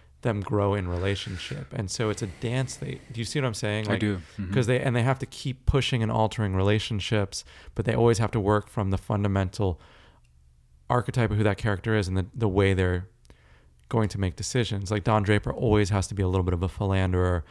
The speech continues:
Speaker 2: Mm-hmm.
Speaker 1: an alcoholic, in denial of his past, hiding a secret. But they also have to make him develop in his relationship a li-, to the extent that they can. Some would argue that, like, he doesn't at all, but anyways,
Speaker 2: To
Speaker 1: until the
Speaker 2: some
Speaker 1: final season.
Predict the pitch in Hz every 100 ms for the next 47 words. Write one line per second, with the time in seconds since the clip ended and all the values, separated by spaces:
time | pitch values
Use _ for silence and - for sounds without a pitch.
0 | 110 95 104 95 113 104 - 95 90 90
1 | 87 - 101 92 92 90 90 87 - 98
2 | 98 90 87 - 101 92 90 87 - 101
3 | 110 113 - - - - _ - 110 -
4 | 127 123 127 107 107 113 104 110 101 104
5 | - 104 95 95 92 98 98 - 95 -
6 | 98 98 95 95 - - - - - _
7 | _ - - - - 113 117 - - 120
8 | 120 - 127 120 104 - 110 107 139 -
9 | - - 240 156 117 110 107 107 170 -
10 | 165 143 110 98 - 107 - - - 117
11 | 104 - - - - - - 95 - 139
12 | - - _ 143 123 117 170 - 107 98
13 | - 117 131 123